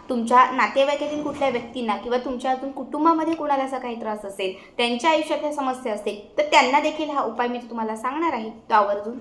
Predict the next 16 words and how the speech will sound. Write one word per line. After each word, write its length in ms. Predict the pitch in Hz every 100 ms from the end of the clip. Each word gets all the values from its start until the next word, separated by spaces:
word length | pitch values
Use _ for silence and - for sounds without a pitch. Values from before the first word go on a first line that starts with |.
| -
शेअर 280 | - - 151
करा. 560 | - 165 - - - - - - - -
बघा, 220 | 262 311 - - - - - 302 320
<coughs> 60 | 240 - - - - _ _ _ _ _ _ -
कुठल्याही 720 | 294 311 294 294 247 269 294 -
शनिवारी, 560 | - 269 214 196 175 - _ _ _ _ _ - - -
आता 160 | 226 269
आज 260 | 240 269 269 -
शनिवार 340 | 302 294 294 285
आहे, 200 | 269 285 - - - -
तुम्ही 180 | 254 269
आज 300 | 240 233 -
करू 220 | 262 269
शकता, 420 | 269 285 - 277 - - - - -
पुढचा 320 | 330 302 330 330
शनिवार 420 | 339 320 311 302